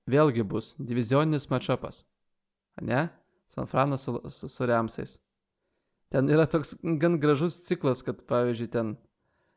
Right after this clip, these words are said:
e, Carolas, Carolo komanda visą laiką laimi prieš, e, e, Cliffo Kingsburio komandą, pavyzdžiui, ten, nu, Arizona, ne? Kingsburis visą laiką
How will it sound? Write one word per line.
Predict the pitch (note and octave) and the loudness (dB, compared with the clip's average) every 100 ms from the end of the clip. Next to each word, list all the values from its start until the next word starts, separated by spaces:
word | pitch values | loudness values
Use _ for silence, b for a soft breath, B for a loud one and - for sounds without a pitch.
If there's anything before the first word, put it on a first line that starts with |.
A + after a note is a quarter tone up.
| _ - | _ -16
e, | - - A#2 - - - _ _ - | -8 -4 -4 -6 -10 -16 _ _ 0
Carolas, | C3+ D#3+ D3+ C3 - - _ _ _ - | 2 4 4 2 -2 -8 _ _ _ -4
Carolo | B2+ C3+ C3 B2 | 0 4 2 2
komanda | B2+ A#2+ A#2+ A#2+ | 0 0 2 0
visą | A#2+ - | -2 -2
laiką | B2+ B2+ | -2 0
laimi | A#2+ B2 A#2+ A#2 | 0 2 0 -4
prieš, | A#2+ A#2 A2+ - - | -2 -2 -2 -4 -10
e, | - - - _ _ _ _ _ _ _ - | -10 -10 -14 _ _ _ _ _ _ _ -18
e, | - - - _ _ _ _ _ _ _ - | -14 -14 -14 _ _ _ _ _ _ _ -14
Cliffo | - C3 B2+ - | -4 -2 -2 -2
Kingsburio | D#3 D#3 D#3+ D#3+ | -2 0 0 0
komandą, | C#3+ C#3+ C#3+ C3 | 0 2 2 2
pavyzdžiui, | B2+ B2 A2+ - | 2 0 0 -6
ten, | - - | -8 -6
nu, | C3 | -2
Arizona, | C3 A#2 B2+ - A2+ | -2 -2 -2 -4 -4
ne? | C3+ C3+ b b b | -6 -6 b b b
Kingsburis | - D#3 D#3 D3 | 0 0 2 -2
visą | C3+ C#3+ | -2 -2
laiką | C3+ C#3 C3+ | 0 2 2